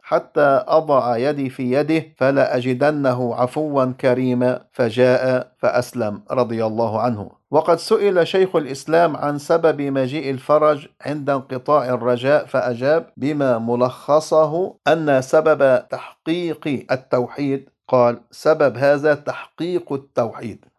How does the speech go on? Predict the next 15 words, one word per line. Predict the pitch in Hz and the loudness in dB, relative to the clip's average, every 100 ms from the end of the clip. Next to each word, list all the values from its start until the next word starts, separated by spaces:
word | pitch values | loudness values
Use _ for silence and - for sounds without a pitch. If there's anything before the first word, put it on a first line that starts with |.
| - | -2
توحيد | 123 123 143 131 | -2 0 -4 -2
الربوبية | 113 117 110 107 127 151 165 | -2 -2 -6 -4 -4 -2 -2
وتوحيد | 156 - 113 113 139 127 | -2 -2 -4 -4 -6 -6
الألوهية، | 110 - 110 110 147 156 170 - _ - | -6 -6 -8 -8 -6 -2 -2 -4 _ -10
آه، | 127 - - _ 269 | -10 -10 -14 _ -18
وتوحيد | 240 135 123 127 - 139 127 | -4 -2 0 -2 -2 -4 -2
ال-، | 113 107 101 98 101 101 98 | -2 -2 -4 -2 -4 -6 -8
الأسماء | 104 120 - 123 117 | -6 -6 -4 -2 0
والصفات. | 107 104 - 104 127 101 - | -2 -8 -10 -4 -2 -2 -2
فمشيئة | 135 135 135 208 196 180 180 | -2 0 0 0 0 0 -2
الله | 165 151 165 185 185 175 | -4 0 4 4 4 0
وحده | 180 202 190 196 202 208 _ | 0 -2 0 0 0 -6 _
مستلزمة | 113 170 - - 185 226 220 190 233 240 240 - | -6 -6 -6 0 2 2 -2 -4 2 4 2 0
لكل | 131 143 - 175 202 196 - | -2 -2 -2 0 0 -4 -6
ما | 135 156 160 160 | 4 6 8 6